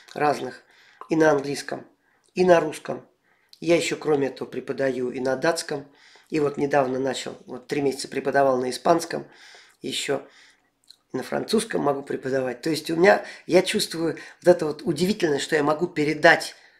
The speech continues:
э, какие-то свои внутренние настрои, э, вдохновить ру-, людей на р-, разных языках. Это удивительно. Это просто очень классно. И для меня, конечно, знание языков — это большой, очень важный аспект.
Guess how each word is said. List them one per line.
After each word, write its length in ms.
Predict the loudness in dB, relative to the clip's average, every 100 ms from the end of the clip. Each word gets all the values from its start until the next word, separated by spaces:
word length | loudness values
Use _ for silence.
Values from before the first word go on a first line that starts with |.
| _ _ -10
э, 300 | -8 -8 -8
какие-то 400 | -8 -4 -4 -4
свои 260 | -2 4 4
внутренние 440 | 4 0 2 2
настрои, 640 | 2 0 0 6 6 4 -2 -20 -20 -20 -6
э, 420 | -2 0 -2 -6 -12 -16 _ _ -20 _ _ _
вдохновить 640 | -14 -8 -4 0 2 2 0
ру-, 80 |
людей 460 | -4 -4 -2 -2 -2 -14 -12 0
на 160 | 2
р-, 140 | 2 0
разных 460 | 2 2 2 -4
языках. 440 | -4 -4 0 -2 0
Это 200 | -4 -4
удивительно. 640 | 0 0 0 0 -4 -6 -14 -12
Это 180 | -12
просто 280 | -4 -4 -2
очень 200 | -6 -6
классно. 340 | 4 4 4 0
И 40 |
для 120 | 2
меня, 180 | 6 6
конечно, 380 | 6 0 0 -6 -10 -14 -12
знание 440 | 2 4 4 0
языков — 520 | 0 -2 0 0 -2 -12 -20 -20 _
это 180 | -4 0
большой, 400 | 0 0 2 2
очень 220 | 0 2
важный 320 | 4 4 0
аспект. 540 | -2 0 0 0 -12